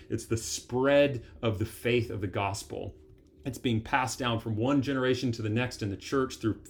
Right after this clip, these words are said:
faithful people like Paul and Timothy and so many throughout our history. But it is a movement that is set up and empowered and preserved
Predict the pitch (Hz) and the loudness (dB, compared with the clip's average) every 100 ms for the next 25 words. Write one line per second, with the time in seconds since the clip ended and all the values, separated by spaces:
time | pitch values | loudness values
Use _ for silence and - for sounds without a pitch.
0 | - 127 120 - 117 - 120 117 113 - | -4 -2 -2 -2 -2 0 -2 0 -2 0
1 | 123 117 113 104 123 117 120 110 92 117 | 0 2 0 -2 -2 -2 -2 -2 -2 -2
2 | 120 120 117 113 107 107 - 107 107 107 | -2 0 -2 -2 -4 -4 -4 -4 -4 -4
3 | - 104 98 - - - - - - 113 | -6 -6 -6 -10 -18 -20 -20 -10 2 2
4 | 113 - - - - 131 110 107 110 113 | 2 -4 -20 -20 4 6 8 4 4 4
5 | 143 202 170 104 98 101 110 - _ _ | 8 6 6 0 -2 -4 -6 -12 _ _
6 | - 120 110 104 - - _ - - - | 0 4 4 4 -2 -10 _ -6 -2 4
7 | 160 165 170 175 - - _ _ 131 120 | 8 10 8 6 -2 -18 _ _ 0 2
8 | 113 113 - 156 160 156 147 127 - - | 2 0 0 4 8 8 8 6 -2 -6
9 | - 127 110 135 117 107 156 135 117 101 | 2 2 4 4 6 8 8 10 6 2